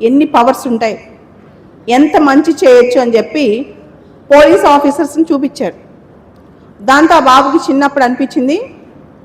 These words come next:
"నేను పెద్ద అయ్యాక ఐపీఎస్ అయిపోవాలని." ఆ అబ్బాయి ట్వంటీ వన్ ఇయర్స్‌కి నా దగ్గరకు వచ్చాడు. నేను అన్నాను, "నీకు ఐపీఎస్ కంటే ఐఏఎస్ బాగుంటుంది, నువ్వు ఐఏఎస్ ప్రిపేర్ అవ్వు, ఐఏఎస్ఏ బాగుంటుంది" అని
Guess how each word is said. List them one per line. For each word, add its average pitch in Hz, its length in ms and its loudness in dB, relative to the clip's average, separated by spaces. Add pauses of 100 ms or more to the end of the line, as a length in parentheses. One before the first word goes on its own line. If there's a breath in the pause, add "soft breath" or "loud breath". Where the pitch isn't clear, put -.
(180)
"నేను 262 200 0
పెద్ద 247 240 0
అయ్యాక 277 260 2
ఐపీఎస్ 262 460 2
అయిపోవాలని." 202 560 -2 (1500)
ఆ 240 40 2
అబ్బాయి 277 500 2 (400)
ట్వంటీ 311 320 2
వన్ 330 180 4
ఇయర్స్‌కి 320 320 0
నా 285 120 0
దగ్గరకు 277 240 0
వచ్చాడు. 233 320 -2 (1600)
నేను 269 180 2
అన్నాను, 311 500 0 (240)
"నీకు 269 180 -2
ఐపీఎస్ 320 480 0
కంటే 294 180 0
ఐఏఎస్ 254 440 2
బాగుంటుంది, 240 480 0 (500)
నువ్వు 233 160 2
ఐఏఎస్ 285 460 4
ప్రిపేర్ 254 300 2
అవ్వు, 233 260 2
ఐఏఎస్ఏ 247 520 2
బాగుంటుంది" 214 540 -2
అని 208 80 -6